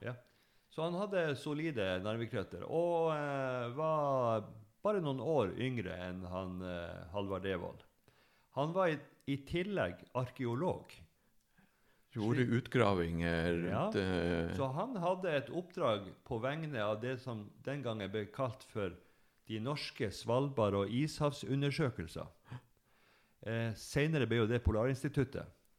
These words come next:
Speaker 1: Så, eh, han, eh, Søren Richter der, han, eh, han var da arkeolog på sommeren og gikk rundt og grov opp, eh, inuittiske boplasser, og på vinteren så var han da fangstmann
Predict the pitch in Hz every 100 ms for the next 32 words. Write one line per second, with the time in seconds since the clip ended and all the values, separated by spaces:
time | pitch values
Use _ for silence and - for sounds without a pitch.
0 | _ _ _ _ _ _ - 156 151 151
1 | 147 143 139 135 131 127 120 117 143 135
2 | 135 123 110 - - 160 175 139 190 214
3 | - 113 113 107 110 156 165 165 156 147
4 | 139 135 120 110 95 - _ - 131 156
5 | 147 117 - 120 - 110 127 170 - 101
6 | 139 160 156 107 98 98 98 101 117 117
7 | 120 127 117 104 110 127 110 127 - -
8 | 90 92 90 92 90 90 117 117 113 139
9 | 110 95 - 95 117 135 170 165 196 190
10 | 104 120 123 123 139 - 92 101 101 95
11 | 92 92 87 - 98 95 110 87